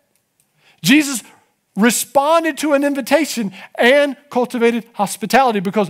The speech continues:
other tax collectors and sinners came, and he didn't say, "I gotta get out of here." He sat at the table. He received the invitation.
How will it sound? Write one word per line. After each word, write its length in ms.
other 380
tax 380
collectors 420
and 140
sinners 320
came, 280
and 120
he 80
didn't 160
say, 120
"I 120
gotta 180
get 140
out 160
of 80
here." 200
He 140
sat 240
at 80
the 40
table. 460
He 120
received 680
the 80
invitation. 640